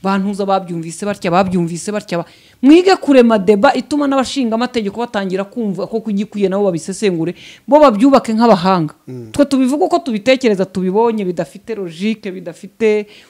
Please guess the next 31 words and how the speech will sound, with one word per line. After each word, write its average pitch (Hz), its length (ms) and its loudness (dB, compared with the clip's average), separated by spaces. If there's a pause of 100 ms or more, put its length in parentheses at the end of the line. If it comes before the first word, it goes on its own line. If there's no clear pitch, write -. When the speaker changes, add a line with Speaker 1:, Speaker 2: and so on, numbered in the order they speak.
Speaker 1:
ubwenge 190 580 4
na 190 160 -2
buke. 220 100 -4
Speaker 2:
Bacagure. 147 440 -4 (200)
Speaker 1:
Noneho 294 380 2
ba 294 160 6
banyabwenge 247 560 0
twashyize 269 420 -4
hariya 269 220 -2
mu 220 120 -4
myanya, 214 440 -4 (220)
bo 165 100 -2
Speaker 2:
Mm. 220 40 0
Speaker 1:
bavuge 196 260 0
batoya, 170 380 -2 (560)
"I-, 180 80 -2
i-, - 220 -6 (360)
uyu 190 280 2
ni 220 100 6
umwana, 214 640 4 (400)
ntitumurya. 170 540 -4 (160)
Iyi 175 260 2
ni 214 140 6
impyi-, - 320 -4
iyi 196 260 -2
ni 226 80 2
umugabo, 196 440 2
turamurya." 170 520 -8 (220)
Speaker 2:
Mm. 120 120 -18
Speaker 1:
Ku - 140 -8
buryo 247 400 4